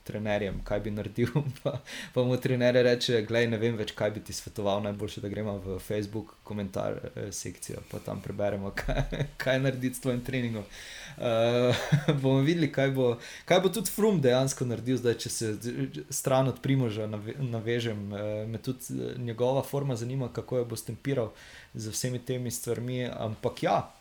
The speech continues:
zanimiva odločitev. Eh, na dirki po Sloveniji pa,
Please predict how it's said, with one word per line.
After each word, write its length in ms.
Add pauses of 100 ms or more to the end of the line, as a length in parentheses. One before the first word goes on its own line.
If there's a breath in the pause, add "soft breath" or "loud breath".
(180)
zanimiva 720
odločitev. 680 (580 soft breath)
Eh, 60 (240)
na 140
dirki 280
po 120
Sloveniji 480 (140)
pa, 200